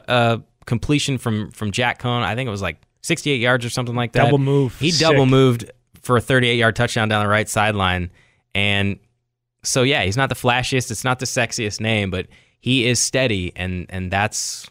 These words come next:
Speaker 1: kinda what you're looking for.
Speaker 2: Right. I asked some of the D Bs about what makes him difficult, you know, if you don't get your hands on him right away, it's gonna be a problem because he can get, 'cause he's got so much, uh, 'cause he's so quick and he's got so many moves. And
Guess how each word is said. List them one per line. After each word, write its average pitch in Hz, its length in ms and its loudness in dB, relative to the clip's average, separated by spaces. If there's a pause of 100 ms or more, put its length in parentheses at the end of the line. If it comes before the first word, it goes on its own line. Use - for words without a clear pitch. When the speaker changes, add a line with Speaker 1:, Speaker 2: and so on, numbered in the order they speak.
Speaker 1:
kinda 147 260 -2
what 135 160 -2
you're 131 100 -4
looking 135 220 -6
for. 80 360 -10
Speaker 2:
Right. 131 220 -2 (120)
I 165 140 0
asked 165 240 2
some 170 120 2
of 151 60 0
the 147 60 2
D 139 180 0
Bs 135 260 4
about 123 300 0 (320)
what 135 200 -4
makes 135 280 -2
him 123 80 -4
difficult, 131 460 0 (300)
you 127 80 -2
know, 123 180 0
if 131 160 -6
you 170 60 4
don't 196 180 4
get 160 100 -6
your 117 100 0
hands 131 240 2
on 151 120 0
him 156 240 -6
right 131 180 2
away, 123 280 4
it's 139 140 -6
gonna 135 160 0
be 123 80 -2
a 110 40 -4
problem 113 400 -2
because 117 220 -6
he 123 100 -6
can 131 200 -4
get, 127 300 0 (400)
'cause 131 100 0
he's 117 100 -4
got 135 180 2
so 139 120 0
much, - 380 -2
uh, 117 300 0
'cause 117 120 -12
he's 127 140 -4
so 131 120 2
quick - 460 0 (120)
and 117 100 -8
he's 113 120 -6
got 123 160 0
so 131 120 0
many 117 160 -2
moves. 120 400 0
And 113 140 -8